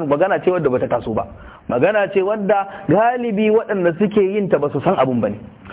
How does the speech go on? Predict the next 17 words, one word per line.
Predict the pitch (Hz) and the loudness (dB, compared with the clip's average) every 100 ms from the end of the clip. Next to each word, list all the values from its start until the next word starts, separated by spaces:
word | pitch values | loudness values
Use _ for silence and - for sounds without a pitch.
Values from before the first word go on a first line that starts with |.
| - | -10
Shi | - 196 | 0 2
yasa | 202 202 | 2 0
muke | 208 208 175 | 0 0 2
kira | 214 233 185 | 2 2 0
zuwa | 196 202 | 2 0
ga | 160 | 2
waɗanda | 165 - 240 185 160 | 0 2 0 2 2
Allah | 202 185 180 | 2 2 2
ya | |
sa | 175 160 | 0 0
suna | 180 151 | 0 2
kusa | 165 180 | 2 2
da | 160 | 2
mahukunta | 156 143 123 113 123 | 0 0 0 2 0
su | 127 | 2
gaya | 135 170 123 | 2 2 0
musu. | 117 | -6